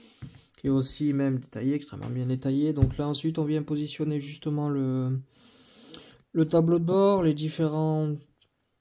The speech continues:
trous à faire, un millimètre. Là, pareil, donc là, c'est pareil. C'est justement quand vous allez poser ça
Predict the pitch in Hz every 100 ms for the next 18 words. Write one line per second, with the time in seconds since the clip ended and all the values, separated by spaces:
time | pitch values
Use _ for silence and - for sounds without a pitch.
0 | _ - 160 156 147 147 170 180 147 139
1 | 143 147 156 165 - - _ _ _ _
2 | _ _ _ _ _ _ - - 131 127
3 | 127 107 135 139 120 - 139 135 - 123
4 | 135 139 - - - - 139 135 156 165
5 | 165 143 135 139 139 139 135 139 139 143
6 | 139 135